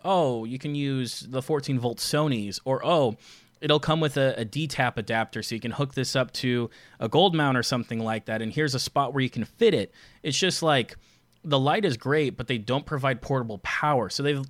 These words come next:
created a portable light, and there's no, like,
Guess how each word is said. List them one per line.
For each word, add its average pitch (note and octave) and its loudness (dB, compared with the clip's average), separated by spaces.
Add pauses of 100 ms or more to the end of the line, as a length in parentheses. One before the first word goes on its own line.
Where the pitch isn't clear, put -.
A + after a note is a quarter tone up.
(140)
created C4 0
a G3 4
portable D3+ 4
light, C3+ 2 (380)
and D#3 0
there's D3 0
no, F3+ 2
like, D3+ 2